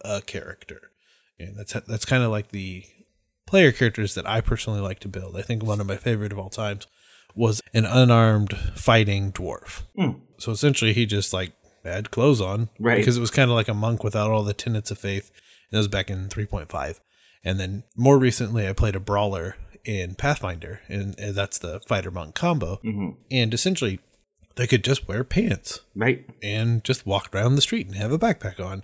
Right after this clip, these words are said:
Speaker 1: And that's kinda what we have for this picture. I would say that this person looks both homeless and always at home. 'Cause they've got, it's, looks to be like a human with a n-, kinda knife in hand.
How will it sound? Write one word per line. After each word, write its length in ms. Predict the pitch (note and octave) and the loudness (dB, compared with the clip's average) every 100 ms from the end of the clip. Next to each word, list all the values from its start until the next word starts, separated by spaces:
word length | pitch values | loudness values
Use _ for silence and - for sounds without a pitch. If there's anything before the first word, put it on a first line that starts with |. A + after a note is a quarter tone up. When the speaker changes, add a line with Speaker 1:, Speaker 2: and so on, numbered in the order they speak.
| - | 2
Speaker 1:
And 240 | B2+ B2 | 4 6
that's 140 | C3 - | 6 6
kinda 240 | E3+ D#3+ | 8 8
what 100 | A#2+ | 8
we 120 | A2+ | 4
have 260 | A2 G#2+ G#2+ - | 2 2 -2 -6
for 240 | - G#2+ | -2 2
this 160 | C#3 F3 | 2 4
picture. 400 | A2+ - G2 G#2+ _ _ _ _ - | 4 2 -4 -4 _ _ _ _ 0
I 120 | C3+ | 6
would 180 | C#3 A2+ | 6 6
say 140 | A2 G#2+ | 2 -2
that 100 | G#2+ | -2
this 180 | G#2+ | -4
person 520 | - A2 A2 A2 F#2+ F2+ - - - - | -4 -4 -2 -2 -4 -8 -16 -18 -10 2
looks 460 | B2 B2 - - - - - - | 2 2 -2 -4 -6 -20 -16 0
both 200 | A#2 A2 | 0 4
homeless 560 | D3 F3+ D#3+ D#3 - - - | 8 8 8 4 4 -6 -2
and 120 | G#2 | 0
always 380 | G2 A2+ G#2+ G2 | 2 2 2 0
at 120 | - | -4
home. 320 | - F2+ G2+ _ _ _ | -4 -4 -8 _ _ _
'Cause 100 | - | 0
they've 180 | A#2+ G#2+ | 2 2
got, 180 | G#2+ - | 0 0
it's, 280 | A#2+ - - _ | -2 -2 -6 _
looks 200 | D3+ E3 | 4 4
to 100 | - | 4
be 160 | B2 A#2+ | 4 4
like 160 | G#2+ G2+ | 4 0
a 40 | |
human 500 | G2+ C3+ B2+ A#2+ A#2 _ _ _ - | 2 4 4 4 2 _ _ _ -4
with 140 | G#2 | -2
a 40 | |
n-, 160 | G2+ G#2+ - | -2 -4 -6
kinda 240 | - C3 G#2 | 0 2 2
knife 300 | G#2+ A#2+ G#2+ | 2 2 2
in 80 | G#2 | -2
hand. 600 | G#2 A2 G#2+ G#2+ G#2+ A#2+ | 0 -2 -2 -2 -4 -8